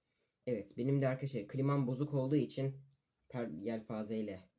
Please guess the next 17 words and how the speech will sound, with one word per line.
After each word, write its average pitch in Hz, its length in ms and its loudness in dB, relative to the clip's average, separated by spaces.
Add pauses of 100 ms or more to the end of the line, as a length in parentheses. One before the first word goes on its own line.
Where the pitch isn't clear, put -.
(920)
işte - 300 -12
biraz 98 280 -6
etkimi 101 400 -8
gö-, 98 280 -8
işimi 101 320 -10
görmeye 92 360 -6
çalışıyorum. 98 720 -6 (480)
Hmm. 113 480 0 (1200)
Ama 156 160 0
işte 147 300 -2
her 147 280 0
neyse. - 360 -8 (680)
Evet, 117 300 -6 (180)
şimdiki 113 300 -6
sorularımız 101 560 -6
bu 113 80 -8
kadardı. 73 460 -10